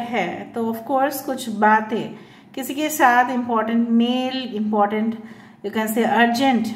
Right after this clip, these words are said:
messages, ठीक है, जो आप definitely receive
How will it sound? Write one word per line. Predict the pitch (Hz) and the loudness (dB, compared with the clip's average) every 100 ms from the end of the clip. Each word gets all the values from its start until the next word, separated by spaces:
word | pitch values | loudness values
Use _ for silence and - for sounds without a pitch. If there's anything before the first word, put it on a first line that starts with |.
| - 208 | -2 2
messages, | 214 214 233 247 254 254 254 - - - - - | 2 0 -2 0 0 0 -4 -10 -14 -20 -20 -8
ठीक | 233 226 | -2 2
है, | 214 | 2
जो | 226 233 | 4 4
आप | 220 226 226 | 4 4 2
definitely | 226 269 269 277 | 0 0 -2 -2
receive | 240 226 262 | -2 -2 -2